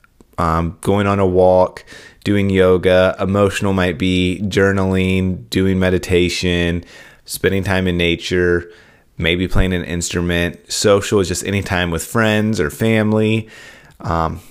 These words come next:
or even sometimes I think also just by ourselves. That's really important to kind of just get away from people if we need to. And then also spiritual, if that's part of your life, could be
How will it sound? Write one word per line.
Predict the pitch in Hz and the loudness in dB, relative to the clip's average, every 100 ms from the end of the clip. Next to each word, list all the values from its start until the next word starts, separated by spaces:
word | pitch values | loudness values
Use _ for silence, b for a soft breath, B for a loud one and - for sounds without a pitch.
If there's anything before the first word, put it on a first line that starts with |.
| B - | B -4
or | |
even | 95 104 104 | -2 0 -2
sometimes | - 104 110 98 | -4 -2 0 0
I | |
think | 92 101 - | 0 -4 -2
also | 87 92 101 | -2 0 -2
just | 87 - | -2 -2
by | 92 92 | 0 0
ourselves. | 82 - 76 110 101 - | -2 -2 2 2 2 0
That's | 82 80 | -2 0
really | 87 85 | 0 0
important | 78 80 60 | 0 -4 -4
to | - | -6
kind | 82 82 | -4 -2
of | |
just | 78 78 - 98 | -2 -2 -6 -2
get | 92 | 0
away | 85 78 85 131 | 2 2 0 0
from | 95 | -4
people | 78 87 82 | -6 -4 -4
if | 80 | -4
we | 82 | -4
need | 82 82 | -4 -2
to. | 87 | 0
And | 80 | 0
then | 82 | 0
also | 95 107 107 | 0 0 0
spiritual, | 98 - 113 139 107 92 | -2 0 2 2 2 2
if | |
that's | - 92 - | 2 -2 -2
part | - 95 | 0 0
of | 90 | 2
your | 92 | 2
life, | 90 85 - | 2 0 -2
could | 90 | -6
be | 90 87 87 | -2 -2 -4